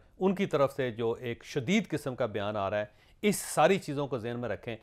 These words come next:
तो पता ये चलता है कि कहीं ना कहीं कुछ ना कुछ पक रहा है। और उस पकने का जो ताल्लुक है, वो लॉन्ग मार्च के साथ है। अब सवाल ये है कि क्या ये मुज़ाकरात कामयाब हो जाएंगे या वाकई, अ, एस्टैब्लिशमेंट या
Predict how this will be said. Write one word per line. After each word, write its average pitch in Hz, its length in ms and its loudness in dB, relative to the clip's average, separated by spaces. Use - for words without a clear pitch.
तो 120 60 -6
पता 131 260 2
ये 135 160 2
चलता 107 280 -6
है 110 60 -2
कि 113 80 -8
कहीं 113 280 -6
ना 110 140 -6
कहीं 104 240 -8
कुछ - 280 -6
ना 107 60 -8
कुछ - 240 -12
पक 165 180 4
रहा 113 120 4
है। 107 120 2
और 131 340 6
उस - 420 8
पकने 143 300 0
का 123 240 2
जो 135 100 2
ताल्लुक 131 520 2
है, 113 60 2
वो 107 80 -2
लॉन्ग 104 300 -2
मार्च 95 220 -4
के 104 100 -8
साथ 82 300 -8
है। - 80 -14
अब 139 80 4
सवाल 180 280 10
ये 208 100 10
है 214 60 8
कि - 340 0
क्या 214 440 10
ये 180 300 6
मुज़ाकरात 156 460 4
कामयाब 143 560 2
हो 123 140 -2
जाएंगे 175 460 2
या 156 140 8
वाकई, 151 640 4
अ, 156 120 -6
एस्टैब्लिशमेंट 131 880 0
या 139 240 4